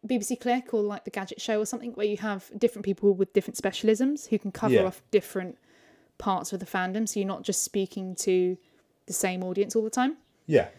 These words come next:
Speaker 1: So, not, not that we were speaking to the same audience all the time, but I think I, you know, where I'm not, you know, obviously lots of people, uh, you know,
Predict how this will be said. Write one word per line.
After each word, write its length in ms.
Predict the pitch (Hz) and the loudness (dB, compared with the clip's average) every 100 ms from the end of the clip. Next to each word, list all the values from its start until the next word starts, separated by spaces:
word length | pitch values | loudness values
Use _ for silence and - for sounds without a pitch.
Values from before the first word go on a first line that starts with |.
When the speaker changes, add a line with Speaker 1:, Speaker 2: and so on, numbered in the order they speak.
| - - | -18 2
Speaker 1:
So, 440 | - 220 208 196 - - | 8 8 8 2 0 2
not, 220 | 403 349 | 4 4
not 160 | 392 269 | 2 0
that 160 | 269 | 0
we 100 | 254 | 2
were 200 | 240 247 | 4 4
speaking 280 | 233 220 190 | 2 -4 -4
to 60 | 190 | -8
the 60 | |
same 200 | 180 185 | -6 -6
audience 280 | 170 165 - | -6 -10 -8
all 80 | 175 | -10
the 40 | |
time, 220 | 165 170 170 | -10 -12 -6
but 240 | 185 - _ _ _ _ _ _ _ - - _ | -4 -4 _ _ _ _ _ _ _ -20 -20 _
I 100 | 214 | -2
think 480 | - 220 208 - - _ - | 0 0 -2 -6 -18 _ -6
I, 580 | 196 190 190 190 190 - _ | -4 -2 -4 -6 -8 -12 _
you 100 | 220 | -6
know, 160 | 196 202 | -4 -4
where 540 | 196 196 226 233 240 240 | -4 2 4 6 2 0
I'm 360 | 220 208 202 202 | -6 -6 -4 -4
not, 540 | 233 220 - - - _ _ _ | -4 -6 -10 -12 -12 _ _ _
you 100 | 214 | 0
know, 80 | 202 233 | 2 2
obviously 240 | 233 214 | 2 2
lots 180 | 233 - | 0 -2
of 80 | - | -6
people, 480 | 208 202 190 180 _ _ _ _ _ _ _ _ | -4 0 -2 -2 _ _ _ _ _ _ _ _
uh, 120 | 185 - - | -8 -8 -8
you 100 | 185 | -8
know, 180 | 165 | -8